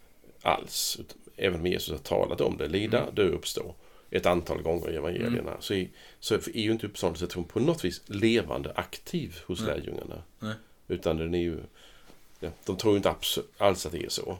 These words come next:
Speaker 2: Nej. Det märker vi med påsktexterna, att det
Speaker 1: Ja,
Speaker 2: var
Speaker 1: ja.
Speaker 2: väldigt oväntat, liksom.
Speaker 1: Absolut.
Speaker 2: Mm.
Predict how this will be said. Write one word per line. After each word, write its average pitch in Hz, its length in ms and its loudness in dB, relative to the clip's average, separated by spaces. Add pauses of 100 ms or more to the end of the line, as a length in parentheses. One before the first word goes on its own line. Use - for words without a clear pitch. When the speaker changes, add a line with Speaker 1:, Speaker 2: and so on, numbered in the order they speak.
(120)
Speaker 2:
Nej. 113 180 -4 (580)
Det 135 100 4
märker 113 280 4
vi 107 100 0
med 104 160 -4
påsktexterna, - 560 -6
att - 120 -10
det 104 60 4
Speaker 1:
Ja, 107 60 10
Speaker 2:
var 110 60 12
Speaker 1:
ja. 95 60 12
Speaker 2:
väldigt 92 200 2
oväntat, 90 380 -4 (180)
liksom. 98 220 2
Speaker 1:
Absolut. 92 420 -6
Speaker 2:
Mm. 117 160 -8